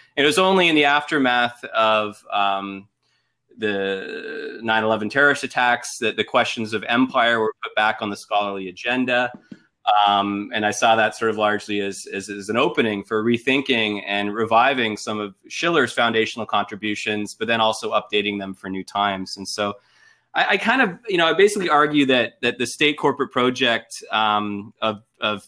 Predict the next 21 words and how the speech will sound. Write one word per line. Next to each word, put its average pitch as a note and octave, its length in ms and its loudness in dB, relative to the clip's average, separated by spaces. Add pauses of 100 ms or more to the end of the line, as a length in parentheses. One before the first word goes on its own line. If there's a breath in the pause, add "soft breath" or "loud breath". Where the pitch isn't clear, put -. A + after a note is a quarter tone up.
(100)
media A#2+ 240 2
imperialism A2+ 840 0
is G2+ 140 -6
advanced, A#2 760 -6
uh, G#2 240 0
materially C3+ 540 0
and A#2+ 80 0
ideologically A#2+ 880 0 (460 soft breath)
by B2+ 140 4
a C3+ 40 4
symbiotic D3 600 2
relationship A#2+ 760 -4
between A#2 320 -4
the A2+ 60 -2
media C#3 360 6
agencies D#3 640 2
of C3 140 -4
the B2+ 80 0
U B2+ 140 4
S A#2+ 180 -2
state, D3+ 400 -2